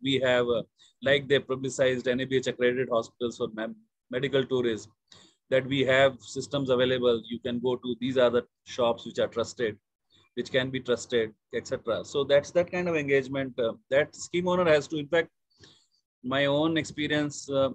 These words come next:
of having created schemes is that scheme owner needs to spend far greater time at strategizing how to get it accepted in the market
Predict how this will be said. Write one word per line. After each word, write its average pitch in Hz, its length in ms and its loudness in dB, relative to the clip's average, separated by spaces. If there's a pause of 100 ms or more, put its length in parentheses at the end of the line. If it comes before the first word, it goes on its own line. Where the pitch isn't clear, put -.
of 123 180 0
having 131 380 -2
created 127 400 0
schemes 123 380 -6
is 117 220 -6
that 110 180 0 (1000)
scheme 151 360 -4
owner 147 260 2
needs 139 320 -4
to 131 80 -10
spend 135 380 -4
far 131 360 2
greater 131 440 0
time 113 440 -6
at 110 200 -2
strategizing 120 880 -2
how 120 160 0
to 123 140 -12
get 117 160 0
it 117 100 -4
accepted 113 440 -8
in - 60 -16
the 110 100 -10
market 101 460 -8